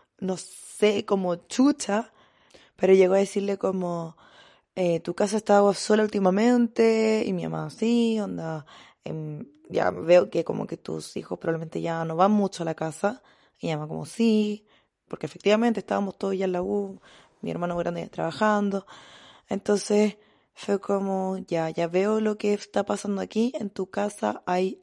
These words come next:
entes, que la gente le suele llamar duendes, pero estos son entes que son como mucha energía y pueden tomar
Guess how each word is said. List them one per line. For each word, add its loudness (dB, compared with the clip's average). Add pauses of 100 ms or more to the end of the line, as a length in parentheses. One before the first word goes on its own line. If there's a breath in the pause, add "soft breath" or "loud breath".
(140)
entes, -8 (1400)
que -2 (140)
la -4
gente -2
le 0
suele -2
llamar -2
duendes, -2 (460 soft breath)
pero 0
estos -6
son -6 (220)
entes -2
que -8
son -10
como -8 (200)
mucha -4
energía 0
y -4
pueden -4
tomar -2